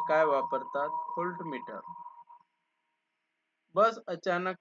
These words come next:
थांबल्यावर चा-, चालत्या बसमधील प्रवासी पुढे ढकलले जातात, हे कशामध्ये स्पष्ट केले आहे? न्यूटनच्या पहिल्या नियमामध्ये.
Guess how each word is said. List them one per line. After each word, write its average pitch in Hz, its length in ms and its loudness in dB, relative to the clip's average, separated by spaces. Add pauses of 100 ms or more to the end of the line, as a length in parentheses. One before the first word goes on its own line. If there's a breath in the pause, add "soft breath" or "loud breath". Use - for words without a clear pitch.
थांबल्यावर 160 580 2
चा-, 147 420 2
चालत्या 151 720 2
बसमधील 151 720 -4
प्रवासी 139 540 -2
पुढे 147 440 -6
ढकलले 151 560 -2
जातात, 131 400 -2 (120)
हे 139 140 -6
कशामध्ये 156 680 -6
स्पष्ट 143 420 -10
केले 135 340 -8
आहे? 131 440 -6 (760)
न्यूटनच्या 180 640 0
पहिल्या 156 440 0
नियमामध्ये. 135 760 -6